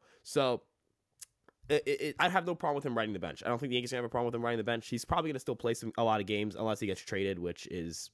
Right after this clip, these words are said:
seems unlikely. Uh, just because the Yankees, not only are they a team that, you know, baseball is a game where people get injured all the time, uh, and, and the Yankees in particular, they have some older guys like LeMahieu and Rizzo that they'd probably like to nurse, uh, and, and not keep,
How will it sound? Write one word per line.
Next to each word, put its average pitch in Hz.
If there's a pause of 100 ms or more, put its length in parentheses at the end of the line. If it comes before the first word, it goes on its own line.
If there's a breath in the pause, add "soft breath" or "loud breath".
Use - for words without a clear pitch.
seems 104
unlikely. 110 (420 loud breath)
Uh, 110
just 131
because 147
the 135
Yankees, 127
not 127
only 123
are 120
they 110
a 104
team 113
that, 101
you 135
know, 113
baseball 127
is 123
a 117
game 107
where - (100)
people 131
get 104
injured 104
all 95
the 92
time, 98 (300 loud breath)
uh, 95
and, 113
and 123
the 131
Yankees 135
in 127
particular, 120
they 104
have 104
some -
older 127
guys 110
like 104
LeMahieu 104
and 98
Rizzo 101
that 90
they'd 90
probably 107
like 101
to 101
nurse, 98
uh, 90
and, 85
and 95
not 98
keep, -